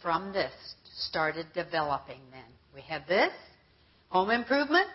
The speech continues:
We have the parent video series. And then the more I thought about mentoring, I conducted another survey in our church. And I went around asking all of the women in their twenties and thirties.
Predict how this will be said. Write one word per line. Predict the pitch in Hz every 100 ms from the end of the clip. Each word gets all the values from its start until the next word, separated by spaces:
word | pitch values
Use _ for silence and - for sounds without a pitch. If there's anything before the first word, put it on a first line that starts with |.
| - _ _ -
We | 175
have | 170 160 -
the | 156 160 _ _
parent | 202 196 220 180
video | 220 254 254 262 -
series. | 269 277 302 370 - - _ _ _ _ _ _ _
And | 170 165 175
then | 208 254 294 311 - _ _ _ -
the | 151
more | 147 180 226 269
I | 285 285 277
thought | 277 294
about | 294 294
mentoring, | 254 285 262 220 185 190 190 _ _ _ _ _ _ _ _ _ _ _ - - _ _ _
I | - 214
conducted | 254 240 240 240 233
another | 214 202 196 190
survey | - 160 139 127 139
in | 139
our | 147
church. | - 151 135 - - -
And | 135
I | 143
went | 151 165
around | 196 214
asking | 214 220 233 - 254 208
all | 185 220 294
of | 302
the | 311
women | 233 214 220
in | 208 202
their | 196 196
twenties | 208 208 226 -
and | 240
thirties. | 233 175 139